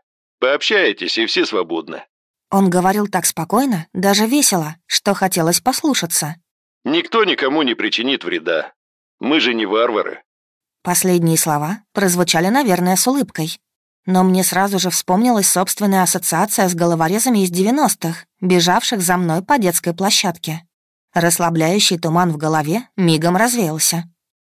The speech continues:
Speaker 2: «Только поговорить». Я закусила губу, быстро придумывая, как лучше поступить.
Speaker 1: «Конечно».
Speaker 2: «Хорошо,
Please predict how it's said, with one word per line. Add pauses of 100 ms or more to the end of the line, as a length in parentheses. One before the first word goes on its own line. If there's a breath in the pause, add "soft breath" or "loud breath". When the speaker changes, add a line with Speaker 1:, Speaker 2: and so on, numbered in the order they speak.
(320)
Speaker 2:
«Только
поговорить». (460)
Я
закусила
губу, (120)
быстро
придумывая,
как
лучше
поступить. (800)
Speaker 1:
«Конечно». (880)
Speaker 2:
«Хорошо,